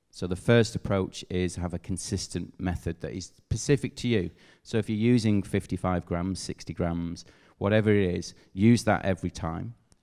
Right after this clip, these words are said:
And I actually would say use the same grind setting every time, because then you have an understanding of what the coffee is doing in terms of grind and extractability.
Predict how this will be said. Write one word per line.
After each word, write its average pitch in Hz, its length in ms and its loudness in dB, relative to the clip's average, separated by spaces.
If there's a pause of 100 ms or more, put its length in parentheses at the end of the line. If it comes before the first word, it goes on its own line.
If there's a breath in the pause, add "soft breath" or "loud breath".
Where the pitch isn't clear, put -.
And 113 120 2
I 127 120 4
actually 127 220 0
would 113 140 4
say 107 180 6
use 101 260 6
the - 60 -10
same 98 260 -2
grind 101 320 2
setting 85 320 -6
every 85 180 -8
time, 82 260 -8
because 92 240 -8
then 113 160 4
you 117 100 4
have 107 200 2
an 98 120 2
understanding 98 560 0
of 90 180 -4 (280 loud breath)
what 101 220 0
the 95 60 -6
coffee 87 420 -4
is 85 100 -4
doing 92 320 0
in 85 100 -6
terms 90 300 -4
of - 120 -8
grind 90 400 0
and 85 120 -2
extractability. - 840 -6